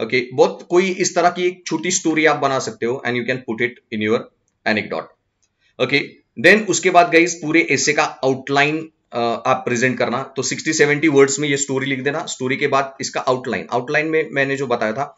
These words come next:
कि, अ, क्या-क्या लिखने वाले हो, उसका सारा फ्लो एग्जामिनर, अ, को दिखाना। So in this essay we will first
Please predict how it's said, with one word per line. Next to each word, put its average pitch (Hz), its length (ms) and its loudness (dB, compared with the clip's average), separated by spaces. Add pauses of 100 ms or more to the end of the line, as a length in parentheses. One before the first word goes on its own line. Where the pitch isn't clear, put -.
(360)
कि, 151 360 0
अ, 110 220 2
क्या-क्या 165 460 2
लिखने 151 280 0
वाले 120 200 4
हो, 113 80 4
उसका - 280 -2
सारा 160 200 2
फ्लो 156 640 0
एग्जामिनर, 123 480 0
अ, 107 580 0
को 120 180 -6
दिखाना। 110 460 -2 (360)
So 170 140 2
in 170 180 0
this 160 240 2
essay 147 280 2 (280)
we 135 80 0
will 143 160 -2 (100)
first 170 220 2